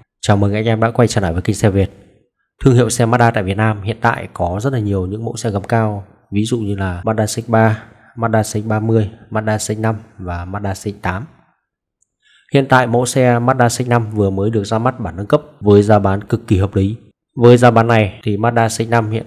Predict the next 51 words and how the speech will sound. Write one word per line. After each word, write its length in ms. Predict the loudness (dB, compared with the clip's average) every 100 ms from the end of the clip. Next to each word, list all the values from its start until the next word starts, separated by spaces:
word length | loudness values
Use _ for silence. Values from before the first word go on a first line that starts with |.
| 0
tại 260 | 2 2 -2
đang 220 | -2 -2
chiếm 280 | -2 -2 -2
thị 120 | -6
phần 200 | -4 -4 -4
của 200 | -6 -4
tất 180 | -6 -2
cả 260 | -2 -2 -4
những 200 | -4 -2
mẫu 160 | -2
xe 240 | -2 -2 -2
gầm 180 | -4 -4
cao 260 | -2 -2
còn 220 | -2 -4
lại 140 | -2 -4 -6
của 100 | -4
Mazda. 280 | 0 0 -2 -6 _ -6
Hay 180 | -2
nói 320 | -2 -2 0 0
một 100 | 0
cách 100 | -2
khác, 220 | 0 0 -2 -18 -8
đó 200 | -4 -2
là 100 | -2
những 280 | -4 -4
mẫu 140 | -4 -4
xe 320 | -4 -4 -4
gầm 140 | -6
cao 160 | -6 -6
còn 140 | -2
lại 100 | -4 -4 -10
sẽ 180 | -12 -8
làm 180 | -6
nền 200 | -6 -6 -8
cho 220 | -10 -6
Mazda 200 | -4 -4
C 180 | -6 -4
X 40 |
năm 120 | -6 -6 -12
để 160 | -12 -10
cạnh 100 | -8
tranh 220 | -4 -4
với 140 | -4 -4
những 180 | -6 -6
thương 140 | -2
hiệu 220 | -2 -4 -4
xe 120 | -2 -2
của 160 | -4
các 140 | -8 -8
hãng 120 | -6
khác. 240 | -4 -4